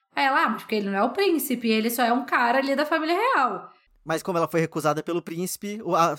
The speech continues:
Speaker 2: a próxima reação dela
Speaker 1: É, eu acho que eles juntam algumas coisas, tipo, isso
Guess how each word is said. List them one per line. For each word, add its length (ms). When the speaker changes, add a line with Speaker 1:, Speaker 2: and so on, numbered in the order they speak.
Speaker 2:
a 80
próxima 340
reação 300
dela 380
Speaker 1:
É, 220
eu 40
acho 140
que 80
eles 140
juntam 200
algumas 220
coisas, 240
tipo, 260
isso 440